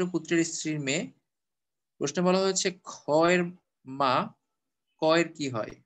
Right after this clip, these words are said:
প্রশ্ন হচ্ছে খ এর মা ক এর কি হয়? এটা আপনাদের প্রশ্ন। তো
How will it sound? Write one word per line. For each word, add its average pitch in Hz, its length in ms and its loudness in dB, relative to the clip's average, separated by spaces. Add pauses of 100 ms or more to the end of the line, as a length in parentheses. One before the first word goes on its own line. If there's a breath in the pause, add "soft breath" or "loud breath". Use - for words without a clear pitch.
(160)
প্রশ্ন 135 260 -10
হচ্ছে 175 180 -6
খ 180 120 -12 (120)
এর 151 120 0
মা 180 140 -2 (140)
ক - 120 -6
এর 147 140 0
কি 143 100 -8
হয়? 185 200 -2 (760)
এটা 151 180 -2
আপনাদের 175 300 -2
প্রশ্ন। 170 260 -6 (580)
তো 143 40 -6